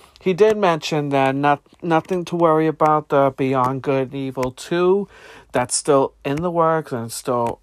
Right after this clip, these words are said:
in its process of being made, which, you know, it's kinda good. I don't wanna say, like, I'm like, of course, I'm happy for him, and I'm happy that he's doing what he loves to do, but, uh, I was a little worried about the good, Beyond Good and Evil two. It's like, "Oh my God," but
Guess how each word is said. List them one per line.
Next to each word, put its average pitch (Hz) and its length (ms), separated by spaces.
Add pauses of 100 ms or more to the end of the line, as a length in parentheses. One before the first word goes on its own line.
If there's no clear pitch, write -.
(120)
in 139 180
its 151 140
process 143 800
of 123 240
being 143 340
made, 131 400 (280)
which, 120 220
you 131 120
know, 107 240
it's 110 100
kinda 160 320
good. 127 160
I 117 140
don't 127 100
wanna 127 200
say, 117 260
like, 110 360 (640)
I'm 156 80
like, 131 140
of 127 100
course, 151 200
I'm 117 100
happy 127 280
for 120 200
him, 117 200
and 117 80
I'm 117 80
happy 120 260
that 117 140
he's 117 140
doing 117 240
what 113 160
he 113 80
loves 117 400
to 120 80
do, 120 420
but, 113 180 (320)
uh, 196 220
I 196 40
was 196 220
a 185 60
little 131 260
worried 117 200
about 110 180
the 120 80
good, 120 340 (300)
Beyond 127 300
Good 127 100
and 120 160
Evil 113 180
two. 117 280
It's 110 180
like, 113 160
"Oh 117 80
my 113 140
God," 120 320
but 123 200